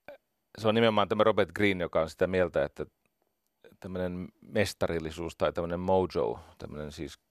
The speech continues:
kyky ällistyttää maailma omilla kyvyillään, niin se tulee tämmöisen tietynlaisen kypsymisprosessin kautta.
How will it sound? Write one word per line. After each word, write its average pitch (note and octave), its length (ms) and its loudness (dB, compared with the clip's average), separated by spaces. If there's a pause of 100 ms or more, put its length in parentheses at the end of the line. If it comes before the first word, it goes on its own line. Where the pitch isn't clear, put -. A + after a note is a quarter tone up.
(140)
kyky F2 380 -8
ällistyttää F2 680 0
maailma E2 500 0 (240)
omilla E2+ 360 -4
kyvyillään, C#2 520 -4
niin C2+ 120 -14 (3500)
se - 220 -10
tulee A#2+ 320 6
tämmöisen F#2+ 380 -6
tietynlaisen F2 760 0 (360)
kypsymisprosessin E2 960 -4
kautta. - 460 0